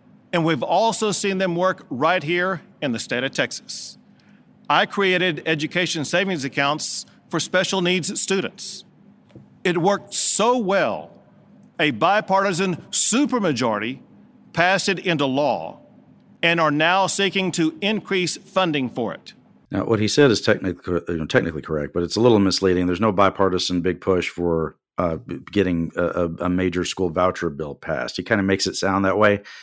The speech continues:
Speaker 2: in the comments, Jeremy. And the, the program he's talking about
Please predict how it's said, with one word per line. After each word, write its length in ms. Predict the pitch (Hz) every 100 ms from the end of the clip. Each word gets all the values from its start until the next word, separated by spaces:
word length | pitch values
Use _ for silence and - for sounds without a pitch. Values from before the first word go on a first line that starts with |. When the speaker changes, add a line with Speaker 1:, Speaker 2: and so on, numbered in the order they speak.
| -
Speaker 2:
in 140 | 107 90
the 80 |
comments, 440 | 85 104 101 98 98
Jeremy. 400 | 101 98 95 98
And 180 | 95 92
the, 120 | 92
the 160 | 90
program 360 | 87 165 151 107
he's 120 | 90
talking 320 | - 117 104
about 280 | 90 87 85